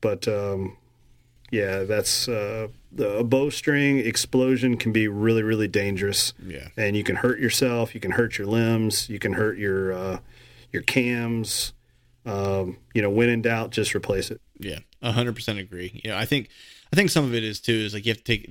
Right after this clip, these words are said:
Speaker 2: like, I think, like you said, take into consideration the age of the string itself. Like, how old is it? If it's
Speaker 1: Mm-hmm.
Speaker 2: a year old and you're just getting, and you shoot a lot, it's like, maybe you're okay. But, you know, if you're that worried,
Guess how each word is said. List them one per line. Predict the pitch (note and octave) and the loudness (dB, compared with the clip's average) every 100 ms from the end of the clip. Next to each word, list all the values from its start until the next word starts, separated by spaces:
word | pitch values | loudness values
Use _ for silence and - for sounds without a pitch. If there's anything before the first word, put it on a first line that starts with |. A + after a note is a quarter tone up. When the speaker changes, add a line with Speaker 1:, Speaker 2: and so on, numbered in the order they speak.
| A2 | -10
Speaker 2:
like, | G#2+ | -6
I | G2+ | -4
think, | G#2 | -4
like | G2+ G2+ | -6 -8
you | F#2+ | -6
said, | - F#2+ | -6 -2
take | - B2 | 0 2
into | B2 A2 | 0 -6
consideration | A2 G#2+ G2+ G2+ G2+ G#2 | -6 -4 -2 -2 -4 -6
the | F#2 - | -8 -8
age | G2 F2+ F#2+ A2+ - - | -6 -6 -8 -6 -6 -4
of | G#2+ | -4
the | G#2+ | -4
string | - A2 G#2 G#2 | -4 -2 -4 -6
itself. | G#2+ - G#2+ G#2 - - | -8 -4 -4 -4 -10 -14
Like, | F2+ | -10
how | F2+ F#2 | -8 -6
old | F#2 G2 | -6 -6
is | F#2+ | -8
it? | G#2 - | -8 -10
If | - | -12
it's | - - | -6 0
Speaker 1:
Mm-hmm. | C3 G#2+ | 2 2
Speaker 2:
a | A2 | -2
year | G2 G#2 | -4 -4
old | G#2 G#2 | -6 -6
and | G2 | -8
you're | F2+ | -6
just | F#2 - | -4 -4
getting, | G2 F#2 F2+ - | -4 -8 -12 -12
and | F#2 | -10
you | |
shoot | E2 A2+ A#2+ | -4 0 2
a | |
lot, | A2 A2 A2 - - | 0 -4 -10 -12 -12
it's | G#2 | -12
like, | G2 - - | -12 -12 -12
maybe | G#2+ G2 G2 | -8 -8 -6
you're | G#2 G#2+ G#2+ | -6 -4 -6
okay. | G2+ G#2 G#2 G#2 | -4 -2 0 -2
But, | G2+ D2+ _ _ _ _ _ | -6 -14 _ _ _ _ _
you | G2+ | -8
know, | F#2 | -8
if | - | -6
you're | G#2 | -6
that | G#2 G#2+ | -6 -6
worried, | G#2 G2+ | -6 -8